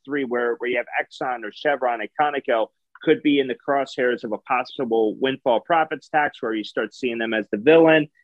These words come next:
'cause they are making a lot of money. Uh, the companies like Exxon are great. Yeah, I, I see you wide-eyed there because Exxon is one of these companies that consistently pays its dividend and compl-, consistently buys back its own stock.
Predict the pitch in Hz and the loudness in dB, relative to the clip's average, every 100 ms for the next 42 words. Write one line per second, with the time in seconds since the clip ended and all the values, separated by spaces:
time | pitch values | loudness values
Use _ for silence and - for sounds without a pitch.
0 | _ 127 117 127 135 127 127 131 123 127 | _ 0 4 4 2 0 -4 -4 0 2
1 | 120 123 127 131 131 - _ - 131 131 | 2 -2 -6 -6 -10 -14 _ 0 2 4
2 | 127 139 - 160 165 156 165 139 - 151 | 2 -2 -4 -2 0 -2 -2 -4 -4 -6
3 | 151 - 160 151 - 120 113 139 160 165 | -4 -2 0 0 -2 -6 0 2 2 2
4 | 139 113 104 - 131 110 _ 117 - 156 | 0 0 -2 -6 -8 -8 _ -14 0 2
5 | 147 131 143 147 143 147 143 127 120 117 | 4 4 4 4 4 2 2 -2 -4 -4
6 | 110 117 127 180 - 180 156 147 - _ | -8 -6 -4 -4 -2 0 2 0 -8 _
7 | - 135 160 170 156 - 165 156 156 151 | -6 -4 -4 -4 -6 -4 -4 -4 -4 -6
8 | - 170 - 170 - 180 160 - 147 151 | -6 -10 -4 -4 -2 -4 -4 0 0 0
9 | 139 147 - 139 131 131 127 _ _ 127 | -2 -10 -4 -2 0 -2 -4 _ _ -6
10 | 185 - 151 - _ 131 - - 180 - | -6 0 0 0 _ -6 -6 -6 -6 -4
11 | 160 139 131 - 123 127 135 139 - _ | -4 -4 -6 0 4 4 4 0 -6 _
12 | _ 131 123 113 - - 139 - - 123 | _ 0 2 0 -2 -10 -10 -10 -12 -8
13 | 113 107 - 117 110 | -8 -10 -2 2 2